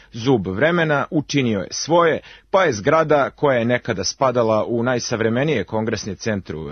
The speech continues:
Evropi danas dotrajala u svakom pogledu, kaže direktor Dragan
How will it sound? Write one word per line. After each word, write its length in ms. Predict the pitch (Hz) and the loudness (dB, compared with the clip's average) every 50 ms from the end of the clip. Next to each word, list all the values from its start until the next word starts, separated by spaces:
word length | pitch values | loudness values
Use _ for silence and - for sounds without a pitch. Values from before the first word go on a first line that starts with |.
| 76 80 | -10 -8
Evropi 520 | 82 90 107 127 143 - - 165 147 120 - - - - - - | -4 0 2 2 2 0 0 0 0 0 -2 -8 -18 -20 -20 -8
danas 460 | - - 190 196 190 180 156 - - 147 | -2 -2 0 2 2 0 -2 -2 -4 -2
dotrajala 680 | 139 151 139 131 - 147 143 139 135 131 135 131 127 123 - | 0 0 0 0 0 2 2 2 4 4 4 4 2 2 2
u 160 | 180 165 156 | -2 -2 -2
svakom 500 | - - 113 110 104 - - 113 110 104 | -2 -2 0 0 0 0 -2 -4 -4 -2
pogledu, 580 | - 147 147 143 127 135 120 107 98 98 87 - - _ _ | 0 0 2 2 2 0 0 0 -2 -4 -6 -8 -12 _ _
kaže 500 | - - 160 151 143 110 117 131 117 107 | -2 0 2 2 2 2 2 0 0 0
direktor 600 | 98 92 123 127 135 139 - - - 175 160 143 - - | 0 0 0 0 0 -2 -2 -2 0 2 2 2 0 -4
Dragan 500 | 131 107 113 107 104 98 107 110 117 | -4 -2 0 0 0 2 0 -2 -2